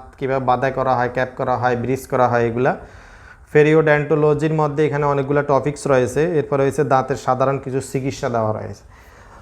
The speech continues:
তো আমি বলতে পারি এই দুইটা বই আমরা দেখেছি এবং আমরা এই দুইটা বই নিয়ে স্টাডি করেছি। বাংলা মিডিয়ামের উপরে বাজারের সবচেয়ে ভালো মানের এই দুইটি বই আপনি আমাদের কাছে পেয়ে যাবেন।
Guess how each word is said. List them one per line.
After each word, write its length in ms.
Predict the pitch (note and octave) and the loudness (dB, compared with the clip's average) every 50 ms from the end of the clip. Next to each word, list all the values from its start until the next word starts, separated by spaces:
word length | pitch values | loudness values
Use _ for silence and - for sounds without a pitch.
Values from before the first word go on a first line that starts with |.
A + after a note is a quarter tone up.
| - - _ | -20 -6 _
তো 60 | C3+ | 2
আমি 160 | C3+ C#3 D#3 D#3+ | 2 4 4 4
বলতে 180 | D#3+ F3 F3 | 2 4 4
পারি 200 | F3 F3+ F3+ F3+ - | 2 2 2 0 0
এই 120 | F3+ D#3 | -2 -2
দুইটা 380 | D3+ C#3 D3 D3+ D3 E3 F#3 F3 | 0 0 0 0 2 2 2 2
বই 320 | D#3+ C#3+ C#3+ D#3 E3 E3 D#3+ | 2 2 2 2 2 2 0
আমরা 300 | D3+ D3 D3+ D#3+ E3 D#3+ | 0 2 4 4 4 4
দেখেছি 500 | C#3+ B2+ C#3 C3 - C#3+ C3+ - F3+ E3+ | 2 2 0 0 -2 -4 -6 -2 0 0
এবং 280 | D#3 D3 D#3 D#3+ D#3+ | 0 0 0 0 0
আমরা 380 | D#3 C#3 C3+ C#3 D3 D3+ D3+ D3+ | -2 -2 -2 0 2 2 4 4
এই 100 | D3 C#3+ | 4 2
দুইটা 280 | - B2+ C3 A#2 C3+ B2+ | 2 0 -2 -2 0 0
বই 120 | C3 C#3 | 0 0
নিয়ে 140 | D3+ D#3 C#3 | 0 -2 -2
স্টাডি 260 | - - D3 C3+ D3 | -2 -4 -4 -2 0
করেছি। 400 | C#3+ D#3 D3 D3 D3 - F#3 F#3 | 0 0 0 0 0 -2 -2 -2
বাংলা 400 | D#3 B2+ C3+ C#3 C3+ C#3 C#3 C3+ | 0 2 2 2 2 2 0 0
মিডিয়ামের 460 | C3+ C#3 C#3 C3+ D3+ D3+ D#3 D#3+ D#3 | 0 0 0 2 2 2 2 0 0
উপরে 380 | D3+ D3+ - E3 E3 F3+ F#3+ F#3 | -2 -2 -4 -2 -2 0 0 -2
বাজারের 600 | D3 B2+ B2+ C#3 C3 C3 C3+ C3 C3 C3+ C3+ C3 | -4 -6 -8 -2 2 2 2 2 2 0 -2 -2
সবচেয়ে 500 | - - - D3+ - - - - F3+ D#3 | -4 -4 -4 -4 -4 -4 -4 -2 0 2
ভালো 220 | D3+ D3+ D#3 D#3 | 2 2 0 0
মানের 240 | D#3 D#3+ E3+ F3 D#3+ | -2 -2 0 2 2
এই 100 | D3+ C#3 | 2 2
দুইটি 320 | B2 B2+ B2 A#2 C3 C#3 | 2 0 -2 0 -2 -2
বই 240 | B2+ A#2+ C#3 E3+ A3 B3 - - - - - - - - | -2 0 0 0 -2 -2 -6 -10 -18 -20 -20 -20 -12 -6
আপনি 220 | - C3 B2 C#3+ C#3+ | -6 -4 -2 0 2
আমাদের 260 | C3+ C#3 C3+ C#3+ C#3 | 2 4 4 2 2
কাছে 220 | D3 C#3+ C#3+ - | 2 0 0 -2
পেয়ে 260 | C#3 - C#3 E3 D#3+ C#3 | 0 2 2 4 4 4
যাবেন। 280 | C3 A2+ G#2+ G2+ F#2+ | 4 2 2 0 -4